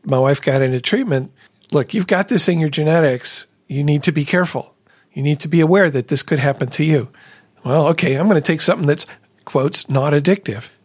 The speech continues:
<sighs> Okay, so sophomore year of college,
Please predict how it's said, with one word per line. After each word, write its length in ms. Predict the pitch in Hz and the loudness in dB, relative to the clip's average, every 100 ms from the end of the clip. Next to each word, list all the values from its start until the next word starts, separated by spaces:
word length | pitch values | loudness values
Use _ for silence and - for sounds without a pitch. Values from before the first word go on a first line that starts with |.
| _ - - | _ -6 0
<sighs> 540 | 214 147 - - - | 2 2 0 0 -2
Okay, 240 | 165 120 - _ _ _ - - | -2 -2 -4 _ _ _ -16 -4
so 520 | - 180 156 143 - - | 0 2 2 0 -6 -4
sophomore 400 | - 185 175 170 | 0 0 2 2
year 180 | 160 147 | 4 2
of 120 | 135 | 0
college, 600 | 156 139 139 131 - | 0 2 2 0 -4